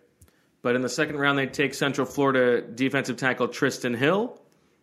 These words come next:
In the third round they take Penn State guard Connor McGovern.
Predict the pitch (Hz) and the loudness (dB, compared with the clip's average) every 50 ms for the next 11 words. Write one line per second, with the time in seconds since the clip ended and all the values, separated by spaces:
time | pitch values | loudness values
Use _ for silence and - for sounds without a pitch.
0 | _ _ _ _ _ _ - 123 123 113 120 - 135 135 127 131 131 127 127 127 | _ _ _ _ _ _ -6 -4 -4 -4 0 0 0 2 2 2 2 2 2 2
1 | 127 120 123 - 131 127 120 123 - - - 139 135 139 131 - - 143 135 131 | 0 -2 0 2 2 2 2 0 -6 -10 -4 -2 -2 -2 -2 -4 0 2 2 2
2 | 117 113 127 131 131 127 120 117 - - 135 131 135 131 127 117 117 113 127 127 | 2 2 2 2 4 2 2 0 -2 0 0 2 2 2 2 2 2 4 4 4
3 | 127 165 196 220 262 | 6 4 2 0 0